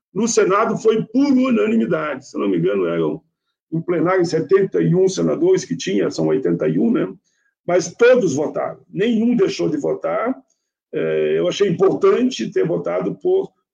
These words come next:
unanimidade. E daqui pra frente é como toda lei, né, ela tem força de emenda constitucional, eu não, não vejo nenhum problema,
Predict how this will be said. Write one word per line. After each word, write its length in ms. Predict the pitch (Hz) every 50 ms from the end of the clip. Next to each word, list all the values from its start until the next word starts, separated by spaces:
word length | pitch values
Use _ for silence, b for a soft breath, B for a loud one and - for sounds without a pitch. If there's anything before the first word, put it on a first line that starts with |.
| _ _ -
unanimidade. 1200 | 214 240 262 277 254 196 180 180 190 202 202 185 180 - 156 147 139 135 131 123 - - - _ _ _ _ _ _ _
E 120 | - 349 349
daqui 280 | 370 339 - 381 381
pra 180 | 262 254 240 208
frente 300 | - 214 277 294 - 262
é 80 | 262 -
como 280 | 254 262 262 247 -
toda 300 | - 214 233 226 262 277
lei, 340 | 269 247 202 220 247 247 190
né, 120 | 170 165
ela 160 | 165 175 170 170
tem 180 | 233 240 208
força 340 | - - 202 214 185 180 185
de 100 | 170 180
emenda 280 | 175 180 180 175 180 -
constitucional, 720 | 185 190 190 - - 226 208 202 214 269 - - - - _ _ _ _ _ _ _ _ _ _
eu 100 | 196 190
não, 360 | 202 196 175 160 160 160 151 156 160 160 160 156 156 156 151 - _ -
não 100 | 165 165
vejo 260 | - 196 190 160 165
nenhum 180 | 180 190 190 180
problema, 480 | 165 226 202 185 196 226 254 302 -